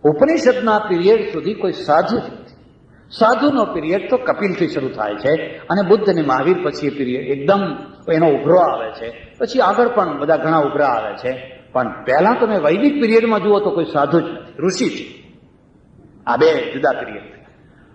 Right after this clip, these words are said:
પછી પૌરાણિક પિરિયડ આવ્યો, સમય ઘણો થઈ ગયો છે ને મારે ઉતાવળ છે, અને એના પછી આધુનિક પિરિયડ આવ્યો. હું એની લાંબી ચર્ચા નહીં કરું, પણ હું તમને મુદ્દાની વાત કહી દઈશ. પૌરાણિક પિરિયડે ચમત્કારોની હવા ઊભી કરી દીધી.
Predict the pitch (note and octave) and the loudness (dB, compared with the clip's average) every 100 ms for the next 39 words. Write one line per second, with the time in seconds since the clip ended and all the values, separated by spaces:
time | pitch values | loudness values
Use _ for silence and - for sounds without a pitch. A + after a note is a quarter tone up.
0 | _ - A3+ A3 E3 - - - D#3 D#3+ | _ 2 2 2 -2 -6 -14 -2 2 4
1 | C#3+ C3+ C3+ A2+ A#2 A#2 C#3 F#3 - - | 2 -2 -6 -6 0 2 4 2 -2 -10
2 | - C#3 C3 A#2 A#2+ C#3 D#3 D#3 E3+ E3+ | -6 -2 -2 0 0 2 0 2 2 2
3 | E3 B2+ D#3+ D#3+ D#3+ D#3+ E3 E3 F3+ - | 0 2 2 2 4 4 4 0 -4 -6
4 | - - - - C3 C#3 E3+ A3 A3 G3+ | -16 -20 -16 -6 -4 -4 0 0 2 0
5 | - C3+ C3+ D#3 C#3+ - - - C3+ C#3+ | 0 0 2 0 0 -4 -10 -4 0 2
6 | C3+ E3+ F#3+ - - D3 C#3 C3 D#3 A#3 | 4 2 0 -8 -6 -2 0 0 0 0
7 | F#3 C#3+ C3+ A#2+ A#2 C3+ C#3+ D#3 D3+ D3+ | -2 -2 -2 -4 -4 -4 0 -2 0 0
8 | A2+ B2+ F3+ E3+ B2+ - - A#2+ B2 - | 0 0 0 0 -2 -6 -4 -2 -2 -6
9 | G2+ G#2 - - G#3+ C#4+ D4 C#4 - D#3+ | -14 -16 -6 2 4 4 2 0 -2 -4
10 | D3 D3 E3 - - - E3+ D#3+ - C3 | -2 0 -2 -4 -10 -2 0 0 0 0
11 | B2+ A2+ G#2 A2+ G#2 G#2+ G#2 G2 - - | 0 -4 -2 -2 -2 -6 -10 -14 -18 -20